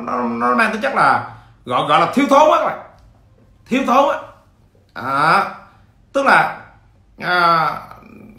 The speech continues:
chúng ta ngày hôm nay chúng ta ra kinh doanh á, chúng ta phải tập trung vào gì ạ? Tập trung vào cái cung cách phục vụ. À, có những lĩnh vực á, các bạn phải tập trung vào, vào,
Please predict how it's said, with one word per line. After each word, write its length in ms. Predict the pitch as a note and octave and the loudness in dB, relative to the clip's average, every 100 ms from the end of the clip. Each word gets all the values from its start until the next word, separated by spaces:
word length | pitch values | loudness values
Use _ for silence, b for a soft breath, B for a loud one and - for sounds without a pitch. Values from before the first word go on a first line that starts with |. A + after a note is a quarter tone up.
| - - - | -20 -18 -8
chúng 160 | C#4 | -2
ta 200 | C4+ A#3+ | 2 2
ngày 280 | G#3 G3+ F#3+ | 2 0 0
hôm 60 | G#3 | 2
nay 180 | A#3 A#3 | 0 0
chúng 120 | B3+ | 0
ta 260 | A#3+ A3 - | 0 0 -4
ra 180 | G#3 A3+ | -4 -2
kinh 100 | A#3+ | 0
doanh 180 | A3+ A#3 | 2 4
á, 140 | B3+ A#3 - | 2 0 -2
chúng 140 | C#4 | -2
ta 80 | A#3+ | -2
phải 160 | - | -2
tập 200 | A3 - - | -2 -2 2
trung 120 | A3+ | 2
vào 160 | G3+ D#3 | 4 2
gì 80 | |
ạ? 200 | C3+ - - - | 0 -4 -10 -2
Tập 120 | F#3 | 0
trung 100 | A#3+ | 0
vào 100 | A3 | -2
cái 100 | F3+ A3 | -2 -4
cung 200 | D4 D4+ | -4 -2
cách 120 | B3+ D#4+ | -2 -2
phục 180 | E3 C3 | -4 -2
vụ. 400 | C3+ D#3 - - - _ _ _ _ _ - _ _ _ _ _ - | -2 -2 -6 -20 -20 _ _ _ _ _ -20 _ _ _ _ _ -16
À, 280 | A2+ C3 D#3 - - _ _ _ _ _ _ _ _ _ _ | -6 -4 -4 -6 -16 _ _ _ _ _ _ _ _ _ _
có 100 | A3+ | -2
những 200 | B3 A#3+ | 0 0
lĩnh 120 | B3+ | 2
vực 160 | G3+ - | 2 4
á, 160 | A#3 A#3 | 2 0
các 80 | B3+ | -2
bạn 160 | D3+ | -4
phải 80 | D#3+ | -2
tập 100 | G3+ G#3+ | -4 -2
trung 180 | G#3 | -2
vào, 300 | E3 D3 B2 G#2+ B B B B | 2 2 2 -4 B B B B
vào, 960 | - C3+ C#3 E3 E3 D3 D3 C#3+ C3 | -18 -16 -6 -2 2 0 0 -4 -6